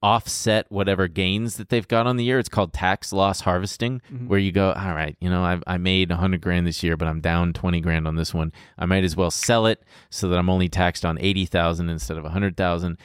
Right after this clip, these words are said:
Speaker 1: and I'll just rebuy it in January." And a lot of, sometimes you can see stocks that have been beaten up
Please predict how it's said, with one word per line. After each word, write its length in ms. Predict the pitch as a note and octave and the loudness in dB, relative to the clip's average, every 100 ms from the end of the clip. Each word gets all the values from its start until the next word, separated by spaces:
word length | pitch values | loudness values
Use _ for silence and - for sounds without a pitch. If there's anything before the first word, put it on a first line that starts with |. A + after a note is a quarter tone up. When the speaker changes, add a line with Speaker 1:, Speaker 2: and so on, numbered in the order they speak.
| _ | _
Speaker 1:
and 120 | G#2 A#2 | 0 0
I'll 80 | A2+ | 2
just 160 | A2 | 0
rebuy 600 | F#2+ G#2+ A2 G#2 G#2 F#2 | 2 2 2 2 2 2
it 100 | F2 | -2
in 140 | G#2 F#2+ | -4 -2
January." 580 | B2 C#3 E2+ G#1+ G1+ - _ _ _ _ | -2 -2 -6 -10 -14 -18 _ _ _ _
And 400 | - F#2+ F#2+ F#2+ - - | -2 0 2 0 -4 -2
a 80 | |
lot 260 | F#2 G#2 A#2 | 2 2 2
of, 80 | G#2+ | 0
sometimes 840 | - - D3+ D#3 C#3 A#2 B2 F#2 | -4 -2 -2 0 2 2 0 -2
you 80 | G#2 | -6
can 180 | - A2 | 0 -2
see 380 | F#2+ C3 B2 A2 | 0 2 2 0
stocks 420 | - G2+ G2+ - | 0 0 0 -2
that 120 | F#2+ | -2
have 80 | F#2 | 0
been 160 | F#2 F2+ | 0 0
beaten 280 | G2 F#2 G2+ | -2 0 2
up 260 | G#2+ - | 2 0